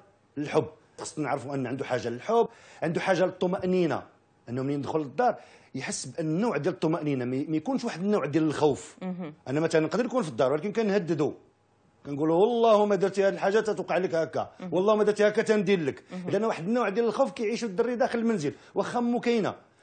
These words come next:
Speaker 1: بعض المرات كتلقى الام كتقول ل-، ل-، ل-، لولادها: "حتى يجي باكم ونقولها ليه".
Speaker 2: مم، كتخلع
Speaker 1: كيولي
Speaker 2: عليه.
Speaker 1: باهم هنا عنصر ديال الخوف، ماشي عنصر ديال التربيه، ولا كيبداو الناس يقولوا: "يا ربي ما يجيش با".
Speaker 2: مهم.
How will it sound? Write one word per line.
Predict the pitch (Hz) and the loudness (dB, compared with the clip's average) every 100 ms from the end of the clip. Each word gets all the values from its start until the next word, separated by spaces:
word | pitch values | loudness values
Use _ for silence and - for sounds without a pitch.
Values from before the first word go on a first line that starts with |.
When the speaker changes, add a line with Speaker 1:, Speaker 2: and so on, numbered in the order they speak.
| _ | _
Speaker 1:
بعض | 123 127 | -4 0
المرات | 170 190 | 0 0
كتلقى | 175 151 - 151 - - - 143 | -2 0 4 2 0 -16 -16 -6
الام | 160 220 | -2 -2
كتقول | 170 175 127 165 147 | -2 -4 0 -2 0
ل-، | 131 117 | -2 -2
ل-، | 113 107 | -6 -8
ل-، | 104 98 | -12 -10
لولادها: | 123 143 170 180 233 - - | -4 0 0 2 0 -2 -14
"حتى | - - | -12 -2
يجي | 190 143 | 0 0
باكم | 123 160 160 214 | 0 0 2 0
ونقولها | 196 175 151 143 | 0 2 2 2
ليه". | 123 - | 0 -4
Speaker 2:
مم، | 185 165 - | -10 -12 -10
كتخلع | 196 - 214 | -10 -6 -4
Speaker 1:
كيولي | 226 233 233 | 0 2 2
Speaker 2:
عليه. | 180 | 4
Speaker 1:
باهم | 180 175 151 | 6 6 4
هنا | 151 135 110 95 - _ 120 | 2 4 2 -2 -14 _ -2
عنصر | 151 160 165 | 0 2 2
ديال | 139 247 | 4 2
الخوف، | 269 190 139 | 4 0 0
ماشي | 170 254 | -2 -2
عنصر | 269 208 220 | -2 0 2
ديال | 196 | 0
التربيه، | 208 190 165 170 | 0 0 0 0
ولا | 175 170 - - _ _ - | 2 0 0 -8 _ _ -4
كيبداو | 175 156 | 0 2
الناس | 180 160 | 2 0
يقولوا: | 156 165 | 2 4
"يا | 165 156 | 6 4
ربي | 139 | 4
ما | 247 | 4
يجيش | 233 196 139 | 4 0 -2
با". | 104 101 - - | -4 -6 -8 -14
Speaker 2:
مهم. | 170 156 | -12 -12